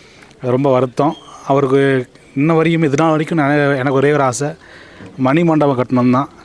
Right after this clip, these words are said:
வரவங்க போறவங்களெல்லாம் வெயிலே நின்னுட்டு கஷ்டப்படுறாங்க. ஒ-, யாராருக்கோ மணி மண்டபம் கட்டுறோம், இவருக்கு ஒரு மணி மண்டபம் கட்டினா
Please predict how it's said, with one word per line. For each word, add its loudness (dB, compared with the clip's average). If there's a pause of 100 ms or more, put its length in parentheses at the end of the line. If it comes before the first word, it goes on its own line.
(640)
வரவங்க 2
போறவங்களெல்லாம் 0
வெயிலே 2
நின்னுட்டு 0 (140)
கஷ்டப்படுறாங்க. -2
ஒ-, 0 (240)
யாராருக்கோ 0
மணி 0
மண்டபம் 0
கட்டுறோம், -4 (120)
இவருக்கு -2
ஒரு 0
மணி 0
மண்டபம் 0
கட்டினா -4